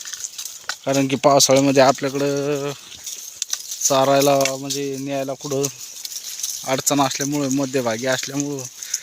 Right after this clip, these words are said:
अ, शेड आपला कुठं नेता येत नाही.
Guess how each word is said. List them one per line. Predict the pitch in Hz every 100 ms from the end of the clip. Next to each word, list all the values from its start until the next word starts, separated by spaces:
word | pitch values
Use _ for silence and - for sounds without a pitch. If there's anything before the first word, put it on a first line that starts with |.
| - - - - -
अ, | 135 139 139 139
शेड | - 151 143
आपला | 135 147 139 127 117 - - - - - - - -
कुठं | 139 131
नेता | 135
येत | 143 131
नाही. | 147